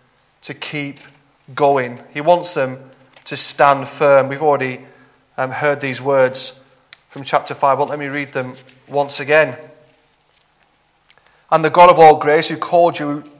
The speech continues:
to his eternal glory in Christ, after you have suffered a little while, will himself restore you and make you strong, firm, and steadfast."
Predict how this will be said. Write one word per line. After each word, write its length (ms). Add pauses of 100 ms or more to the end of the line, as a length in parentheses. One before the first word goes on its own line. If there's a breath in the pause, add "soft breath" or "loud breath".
(120)
to 140
his 160
eternal 360
glory 320
in 60
Christ, 380
after 260
you 120
have 220
suffered 460
a 60
little 340
while, 240
will 180
himself 520
restore 440
you 120
and 120
make 280
you 100
strong, 560 (420 soft breath)
firm, 560
and 200
steadfast." 880